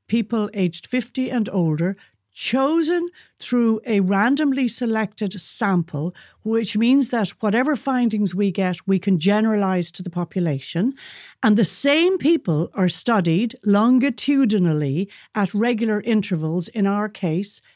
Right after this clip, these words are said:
every two years. And the study has been running for sixteen years now with a three to four year pilot run in. So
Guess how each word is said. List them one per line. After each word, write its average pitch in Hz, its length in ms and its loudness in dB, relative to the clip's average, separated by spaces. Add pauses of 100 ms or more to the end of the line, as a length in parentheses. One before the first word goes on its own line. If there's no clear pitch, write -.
(160)
every 208 340 0
two 214 360 -2
years. 156 580 -2 (280)
And 185 120 -2
the 185 60 2
study 254 460 0
has 185 220 0
been 196 220 0
running 190 260 0
for 175 220 -6
sixteen 202 560 -2
years 170 360 -2
now 165 380 -2 (260)
with 175 160 -2
a 170 80 0
three 226 280 -4
to 214 100 -6
four 202 380 -2
year 175 240 0
pilot 175 580 -4
run 180 220 0
in. 156 240 -2
So 175 320 -4